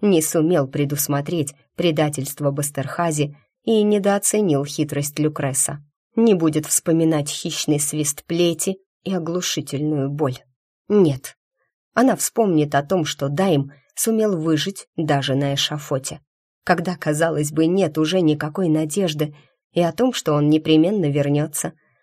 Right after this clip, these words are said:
Лучше бы, конечно, он вернулся еще вчера, но даже без него Шу справится. Так справится, что Дайм будет ею гордиться. Поэтому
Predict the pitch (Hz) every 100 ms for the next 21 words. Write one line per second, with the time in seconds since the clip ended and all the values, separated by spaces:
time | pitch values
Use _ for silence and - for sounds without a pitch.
0 | _ 175 170 - 165 151 156 151 143 -
1 | 147 143 156 147 143 147 156 143 - 143
2 | - - 156 143 143 _ _ _ 226 214
3 | 160 240 202 156 151 147 151 151 202 143
4 | - _ - - 262 233 190 - - -
5 | 247 170 120 - 127 135 _ _ _ _
6 | - 202 - - 220 196 147 - 143 143
7 | _ _ _ - 180 160 156 147 147 156
8 | 147 147 165 147 139 151 151 156 156 -
9 | 143 - _ _ _ _ 175 160 156 156
10 | 160